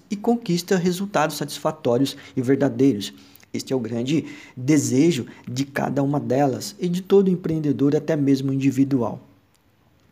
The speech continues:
Em relação aos pontos que atendem, então, às necessidades da organização, aqui vamos remeter à startup, à criação,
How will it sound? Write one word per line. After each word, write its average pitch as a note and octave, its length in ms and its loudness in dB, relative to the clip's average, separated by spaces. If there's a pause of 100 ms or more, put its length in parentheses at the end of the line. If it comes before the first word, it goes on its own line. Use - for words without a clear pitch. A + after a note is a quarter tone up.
(420)
Em G3+ 100 6
relação G#3+ 480 6
aos G3+ 180 2
pontos G3+ 480 -2
que - 140 -4
atendem, D3+ 500 -4
então, C3+ 320 -4
às A#2+ 100 -4
necessidades A#2 680 -6
da A#2 100 -6
organização, C3 680 -2
aqui C#3 420 0
vamos A#2+ 280 -4
remeter A#2+ 380 -6
à A#2+ 40 -6
startup, - 560 -6
à - 20 -12
criação, C#3 500 -2